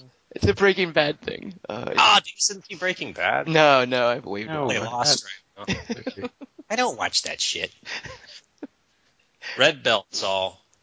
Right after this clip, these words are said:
Speaker 2: "Looks like we'll have to do a," he looks at us, "triple nine."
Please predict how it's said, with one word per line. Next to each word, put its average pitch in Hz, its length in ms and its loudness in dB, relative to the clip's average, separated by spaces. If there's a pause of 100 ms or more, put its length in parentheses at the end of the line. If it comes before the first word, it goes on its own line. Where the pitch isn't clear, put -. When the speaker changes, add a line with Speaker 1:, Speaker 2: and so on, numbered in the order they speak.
(120)
Speaker 2:
"Looks - 240 2
like 143 220 4
we'll 127 100 -2
have 135 220 4
to - 80 -10
do 120 360 -2
a," 92 140 -6 (260)
he 107 160 -4
looks 110 320 -2
at 90 140 0
us, - 360 -2 (240)
"triple 123 420 0
nine." 104 560 6